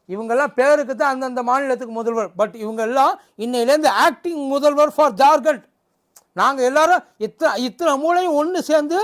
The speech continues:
உங்களை வந்து எப்படி வந்து அப்படியே பிரைட் ஆக்குறோம் பாருங்க உங்க லைஃபை. அதாவது விவசாயிகளுக்காக பாடுபட்டவர் ஐயா மோடியா சொல்றாப்படி ஐயா அமித்ஷா, விவசாயிகளுக்காக பாடுபட்டவர் ஐயா மோடி,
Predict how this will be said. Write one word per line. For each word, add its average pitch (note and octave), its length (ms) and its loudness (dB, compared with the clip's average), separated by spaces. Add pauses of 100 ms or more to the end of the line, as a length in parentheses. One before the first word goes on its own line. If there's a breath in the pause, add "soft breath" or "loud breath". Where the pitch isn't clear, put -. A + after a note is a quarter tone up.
(300 soft breath)
உங்களை C#4 360 0
வந்து E4 260 -2
எப்படி C#4 380 0
வந்து E4 240 0 (100)
அப்படியே C4 320 4 (140)
பிரைட் G4 380 -2
ஆக்குறோம் C#4 360 -2
பாருங்க A#3 240 -4
உங்க G3+ 200 -10
லைஃபை. G#3 300 -6 (420)
அதாவது C4+ 320 4
விவசாயிகளுக்காக D#4+ 1000 2
பாடுபட்டவர் D#4 680 0
ஐயா C4+ 180 -6
மோடியா A#3 320 -8 (140)
சொல்றாப்படி F4 560 0
ஐயா C#4+ 240 -2
அமித்ஷா, B3 360 -10 (520)
விவசாயிகளுக்காக A#3+ 800 0
பாடுபட்டவர் C4 600 -2
ஐயா F#3+ 180 -8
மோடி, D3+ 320 -12